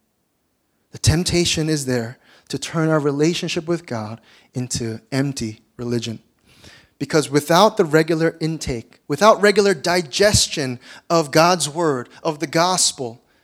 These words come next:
there will be a great temptation to forget why we do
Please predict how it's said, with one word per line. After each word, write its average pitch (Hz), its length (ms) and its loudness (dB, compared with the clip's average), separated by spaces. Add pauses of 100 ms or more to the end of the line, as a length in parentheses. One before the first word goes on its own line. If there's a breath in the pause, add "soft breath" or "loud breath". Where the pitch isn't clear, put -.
(200)
there 139 140 -2
will 156 100 0
be 151 120 0
a 139 60 0
great 131 340 -2
temptation 165 800 -6
to 156 120 -6
forget 190 840 2 (280 soft breath)
why 156 560 0
we 170 160 -2
do 120 420 -6